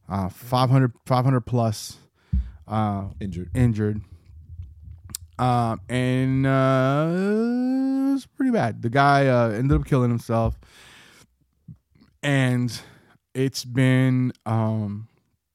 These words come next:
Speaker 1: the craziest thing is that nobody, like, they just, they don't know yet. And I, I wonder if it, they'll ever know, you know, w-,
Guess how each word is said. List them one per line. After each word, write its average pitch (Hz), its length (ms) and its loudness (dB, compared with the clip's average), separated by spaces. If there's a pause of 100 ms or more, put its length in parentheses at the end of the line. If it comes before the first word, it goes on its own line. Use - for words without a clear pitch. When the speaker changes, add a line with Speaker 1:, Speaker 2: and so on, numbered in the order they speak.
(220)
Speaker 1:
the 120 60 -14
craziest 151 440 4
thing 120 140 2
is 113 80 0
that 101 240 -4 (140)
nobody, 120 500 0 (320)
like, 117 140 -6
they 123 80 -4
just, 120 320 -10
they 131 100 0
don't 117 300 0
know 113 240 0
yet. 104 420 -4 (960)
And 120 100 0
I, 214 220 4
I 175 140 4
wonder 143 340 6
if 110 140 -2
it, 113 180 0
they'll 120 180 0
ever 110 280 2
know, 90 260 -8 (800)
you 113 120 -2
know, 107 100 0
w-, 101 240 -6